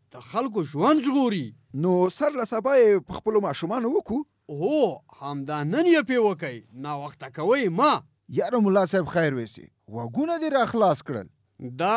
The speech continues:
Speaker 1: د موږ علماو مکلفیت دی چې د حق خبره خلکو ته ورسو. زه چې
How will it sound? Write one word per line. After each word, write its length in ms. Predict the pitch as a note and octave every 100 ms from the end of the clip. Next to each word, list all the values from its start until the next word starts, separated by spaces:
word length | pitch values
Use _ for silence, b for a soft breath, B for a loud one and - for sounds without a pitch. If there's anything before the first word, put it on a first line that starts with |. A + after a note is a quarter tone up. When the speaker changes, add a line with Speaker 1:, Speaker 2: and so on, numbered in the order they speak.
| G#3+
Speaker 1:
د 100 | F#3+ F#3
موږ 140 | B3+ G3+ F#3
علماو 440 | F3 F3 B3+ C#4 B3+
مکلفیت 720 | G3 F3 D#3 D3 F#3 D4 A3
دی 180 | B3 D3 G#2+ _ _ -
چې 100 | E3 D#3
د 20 | C#3+
حق 320 | - D#4 - C#4+
خبره 300 | C4+ C4+ G#3+
خلکو 300 | A#3+ A3 G#3+ G#3+
ته 80 | F#3+
ورسو. 360 | F3+ D#3+ D3+ B2 G#2+ _ - A#2+ C3+
زه 100 | A#3+
چې 160 | G#3+